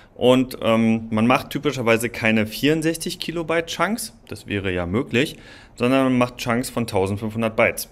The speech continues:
Das heißt, das T C P zerhackt den Datenstrom, die, den es von der Anwendung bekommt, in viel kleinere Teile. Und der Hintergrund ist relativ klar, wenn man darüber nachdenkt, dass die Welt größtenteils aus Ethernet besteht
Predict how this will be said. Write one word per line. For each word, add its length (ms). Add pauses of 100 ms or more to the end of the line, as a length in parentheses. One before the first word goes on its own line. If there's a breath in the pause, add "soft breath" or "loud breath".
Das 160
heißt, 160
das 120
T 140
C 120
P 360
zerhackt 480 (260 loud breath)
den 120
Datenstrom, 720
die, 280
den 160
es 80
von 140
der 100
Anwendung 340
bekommt, 440 (320 loud breath)
in 120
viel 140
kleinere 460
Teile. 480 (340 loud breath)
Und 360
der 60
Hintergrund 480
ist 120
relativ 360
klar, 320
wenn 120
man 180
darüber 300
nachdenkt, 540 (280 loud breath)
dass 300 (320)
die 120
Welt 300
größtenteils 460
aus 120
Ethernet 400
besteht 460